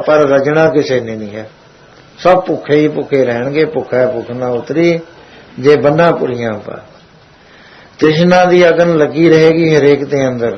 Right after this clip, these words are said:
ਰੱਜ ਕਿਸੇ ਨੂੰ ਨਹੀਂ ਆਏਗਾ। ਤ੍ਰਿਸ਼ਨਾ ਬਿਰਲੇ ਹੀ ਕੀ ਬੂਝੀ ਹੈ, ਕੋਟ ਜੋੜੇ ਕਰੋੜ ਜੋੜ ਲਿਆ।" ਕਹਿੰਦਾ, "ਥੋੜਾ ਹੀ ਹੈ ਕਰੋੜ ਤਾਂ,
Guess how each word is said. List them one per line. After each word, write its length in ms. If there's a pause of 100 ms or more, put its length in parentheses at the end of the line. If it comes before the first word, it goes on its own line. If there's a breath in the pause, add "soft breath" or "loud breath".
ਰੱਜ 260
ਕਿਸੇ 340
ਨੂੰ 140
ਨਹੀਂ 160
ਆਏਗਾ। 340 (1500)
ਤ੍ਰਿਸ਼ਨਾ 440
ਬਿਰਲੇ 440
ਹੀ 200
ਕੀ 200
ਬੂਝੀ 500
ਹੈ, 140
ਕੋਟ 600
ਜੋੜੇ 640 (120)
ਕਰੋੜ 260
ਜੋੜ 280
ਲਿਆ।" 200 (1000)
ਕਹਿੰਦਾ, 180
"ਥੋੜਾ 340
ਹੀ 180
ਹੈ 60
ਕਰੋੜ 360
ਤਾਂ, 200